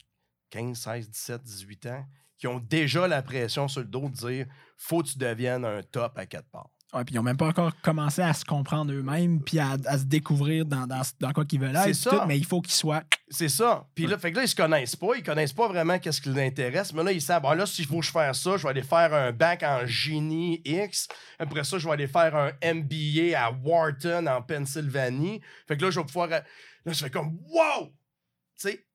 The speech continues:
Speaker 1: arrête ça. Là, là, t'es en train de, de détruire ta jeunesse pendant que tu l'as encore.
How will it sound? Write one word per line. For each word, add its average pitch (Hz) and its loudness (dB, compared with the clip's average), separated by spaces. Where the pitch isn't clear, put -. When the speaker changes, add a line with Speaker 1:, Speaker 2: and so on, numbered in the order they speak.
Speaker 1:
arrête 180 0
ça. 156 -4
Là, 165 -2
là, 196 -2
t'es 165 -6
en 143 0
train 165 -4
de, 135 -4
de 127 -8
détruire 160 -4
ta 139 -8
jeunesse 147 -2
pendant 135 -2
que 139 -16
tu 147 -10
l'as 151 -10
encore. 123 -12